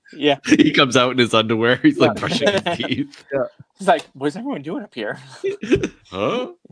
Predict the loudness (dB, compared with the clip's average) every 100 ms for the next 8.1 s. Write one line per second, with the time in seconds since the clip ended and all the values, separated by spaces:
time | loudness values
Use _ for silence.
0 | -20 -8 -8 -4 0 0 0 -8 -20 -20
1 | -20 -20 -20 -20 _ -8 -2 0 0 -2
2 | -4 -6 -8 -12 -20 _ _ _ _ 0
3 | 2 0 0 2 2 2 2 0 0 -4
4 | -2 -2 -2 -4 -8 -6 -2 0 2 4
5 | 2 0 -2 0 -2 -6 -18 _ -4 -2
6 | -2 -4 -2 -2 -2 -6 -4 -6 -8 -8
7 | -6 -6 -6 -10 -8 -6 -4 -6 -8 -14
8 | -20